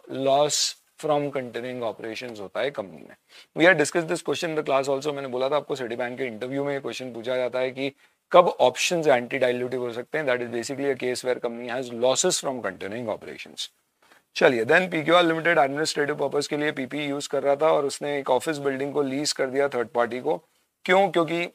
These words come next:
वो खुद कोई नई बिल्डिंग में रिलोकेट हो गया। तो क्या आप पीपी को रिक्लासिफाई कर सकते हो इन्वेस्टमेंट प्रॉपर्टी में? तो अब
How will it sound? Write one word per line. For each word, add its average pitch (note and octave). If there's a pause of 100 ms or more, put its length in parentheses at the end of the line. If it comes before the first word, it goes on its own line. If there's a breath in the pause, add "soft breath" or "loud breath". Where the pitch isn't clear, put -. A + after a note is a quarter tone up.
(120)
वो F3
खुद G#3
कोई G3+
नई E3
बिल्डिंग C#3+
में D3
रिलोकेट A2+
हो G2+
गया। G2 (480)
तो F3
क्या F#3
आप F#3+
पीपी F3
को F3+
रिक्लासिफाई D#3+
कर D#3
सकते D3+
हो D#3+
इन्वेस्टमेंट D3+
प्रॉपर्टी C#3+
में? E3
तो D#3+
अब D3+